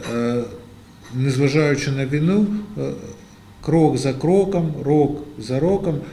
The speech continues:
е, муніципальна власність все більш, більш була у нас. Е, коли це буде, ми будемо, е, самим, знаєте, е, великим, е, підприємцем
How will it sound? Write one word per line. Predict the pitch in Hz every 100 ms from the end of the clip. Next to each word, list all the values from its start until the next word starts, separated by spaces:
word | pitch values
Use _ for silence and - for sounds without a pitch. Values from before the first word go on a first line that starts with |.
| - -
е, | 135 127
муніципальна | 131 131 143 - 151 139 135
власність | 131 165 180 180 139 -
все | 120
більш, | 135 165 131
більш | - 143 151 139 - - -
була | 113 117 131
у | 127 113
нас. | 95 90 - - - - - - - - - 120
Е, | 117 117
коли | 147 151 175
це | 175 - 156
буде, | 143 196 226 247 254 - - - - -
ми | 139 175
будемо, | 165 196 185 165 156 - - -
е, | 135 127 127 123
самим, | - 170 175 139 120
знаєте, | 135 151 143 139
е, | 120 120 - 110 107 104
великим, | 120 156 180 185 175 143 120 - - - - - - - - - 123
е, | 123 123 123 120 120 120 -
підприємцем | - - - 156 160 190 202 180 -